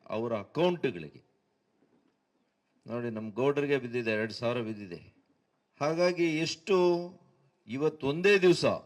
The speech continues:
ಇಪ್ಪತ್ತು ಸಾವಿರದ ಐನೂರು ಕೋಟಿ ರೂಪಾಯಿಗಳು ದೇಶದಲ್ಲಿ ಇವತ್ತು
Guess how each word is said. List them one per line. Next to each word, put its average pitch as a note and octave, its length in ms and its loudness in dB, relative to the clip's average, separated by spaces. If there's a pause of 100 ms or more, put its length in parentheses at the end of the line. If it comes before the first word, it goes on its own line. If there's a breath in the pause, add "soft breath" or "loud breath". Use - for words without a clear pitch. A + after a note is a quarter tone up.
(1300)
ಇಪ್ಪತ್ತು F#3 680 -4
ಸಾವಿರದ D#3+ 760 -2
ಐನೂರು E3 600 0
ಕೋಟಿ D#3 420 -6
ರೂಪಾಯಿಗಳು A2+ 720 -2 (1040)
ದೇಶದಲ್ಲಿ B2 640 -8
ಇವತ್ತು C#3 580 -12